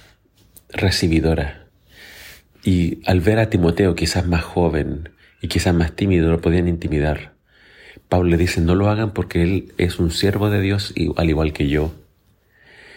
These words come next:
Y vemos que también se le pide que, a la iglesia que respete a Estéfanas.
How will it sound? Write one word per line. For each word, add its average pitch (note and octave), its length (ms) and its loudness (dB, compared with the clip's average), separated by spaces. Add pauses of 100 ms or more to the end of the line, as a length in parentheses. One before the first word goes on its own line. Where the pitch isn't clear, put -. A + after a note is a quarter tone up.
(440)
Y E2+ 280 2
vemos G#2 300 0
que G#2+ 100 0
también F#2 580 0 (200)
se - 160 -6
le E2 120 0
pide F#2+ 260 2
que, F2 280 2
a E2+ 60 2
la E2 80 0
iglesia F2+ 300 0
que F2+ 60 0
respete F2 420 -2
a E2+ 40 0
Estéfanas. - 1040 -6